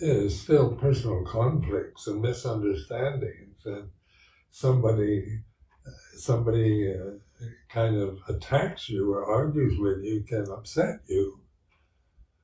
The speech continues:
when you're in a state of loving kindness for all creatures, and then suddenly some monk confronts you in a way that you feel angry,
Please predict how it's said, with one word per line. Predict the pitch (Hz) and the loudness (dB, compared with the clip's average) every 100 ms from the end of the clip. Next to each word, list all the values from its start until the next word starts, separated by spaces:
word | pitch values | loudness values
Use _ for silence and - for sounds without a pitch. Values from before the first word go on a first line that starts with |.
| - | -2
when | 117 | 2
you're | 117 131 | 6 8
in | 127 | 8
a | 113 | 6
state | - 131 120 107 | 4 2 4 4
of | 104 | 4
loving | 113 120 117 104 | 4 4 4 2
kindness | 110 123 117 113 104 - | 2 2 2 2 2 0
for | 110 107 107 | -2 -2 -2
all | 110 113 110 | -4 -4 -6
creatures, | - 151 160 - 95 101 101 | -8 -8 -8 -12 -14 -16 -12
and | 107 107 | -8 -6
then | 107 107 | -8 -10
suddenly | - 117 113 110 104 101 80 _ _ _ _ _ _ _ _ _ _ _ _ _ - | -12 -10 -8 -6 -6 -8 -12 _ _ _ _ _ _ _ _ _ _ _ _ _ -12
some | - 110 107 | 0 2 2
monk | 104 123 120 - | 2 2 2 -4
confronts | 139 87 - 131 131 - - | -6 -4 0 4 4 2 -2
you | 101 104 107 - _ _ _ _ _ _ _ - | -2 -2 -4 -10 _ _ _ _ _ _ _ -4
in | 107 | 0
a | 107 | 2
way | 110 110 104 | 2 2 2
that | 98 95 101 | 2 0 -2
you | 107 101 | 0 0
feel | 113 104 98 | 2 0 2
angry, | 113 131 131 101 90 | 4 6 4 2 -2